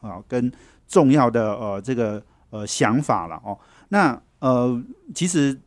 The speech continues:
天仁兄自己就是医生哦，然后现在也在创业，所以我相信我问，问的这个问题哈，接下来问的这个问题，你是，一定是最能够回答了哦。就是医生创业到底要接受什么挑战？还有就是说，医生创业可以给社会带来什么样的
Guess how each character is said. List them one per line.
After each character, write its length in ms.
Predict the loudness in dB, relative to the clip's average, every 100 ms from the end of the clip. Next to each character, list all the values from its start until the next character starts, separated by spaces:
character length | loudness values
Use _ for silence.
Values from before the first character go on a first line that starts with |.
| _
天 140 | -2
仁 100 | 0
兄 160 | 2 0
自 160 | 0 -2
己 120 | 0
就 120 | -2
是 140 | -2
医 160 | -4 -4
生 400 | -2 -2 -2 -8 _
哦， 140 | -12 -8
然 80 | -4
后 160 | -2 0
现 160 | 0
在 100 | 0
也 80 | -2
在 140 | -4
创 280 | -4 -4 -4
业， 240 | -6 -10 -14 _ _
所 140 | 2
以 20 |
我 140 | 4 4
相 180 | 4 2
信 160 | 2
我 140 | 2 4
问， 380 | 4 4 0 2
问 120 | 4
的 120 | 6 6
这 100 | 6
个 140 | 6
问 180 | 6 2
题 220 | -4 -12
哈， 180 | -10 -6
接 160 | -4
下 140 | 0 2
来 60 |
问 140 | 4 2
的 60 |
这 100 | 4
个 60 | 4
问 120 | 4
题， 160 | 2 0
你 180 | 0 0
是， 260 | 0 -2 -6 -8
一 120 | -2
定 160 | 0
是 220 | 2 2 2 -6 6
最 160 | 8
能 120 | 8 8
够 160 | 6
回 220 | 6 2
答 300 | 2 -2 -2
了 80 | -6
哦。 260 | -6 -4 -4
就 120 | 0
是 180 | 2 2 0 _ -2
医 120 | 0
生 220 | 4 4
创 260 | 6 4 4
业 260 | 2 0 -6 -6
到 120 | -4
底 100 | -2
要 120 | -2
接 160 | -2 -6
受 120 | -8
什 120 | -10
么 120 | -16
挑 200 | -18 -20 -18
战？ 220 | -18 -18 _ _ _ _ _
还 140 | -2
有 160 | 0 0
就 80 | -2
是 80 |
说， 200 | -2 -2 -4
医 180 | -8 -4
生 240 | -4 -4
创 240 | -2 0
业 160 | 0 -2
可 160 | -4 -6
以 80 |
给 240 | -6 -10 -14
社 260 | -6 -4
会 140 | -2 -4
带 200 | -4 -8
来 120 | -10
什 240 | -12 -12
么 80 | -6
样 220 | -4 -4
的 200 | -6 -10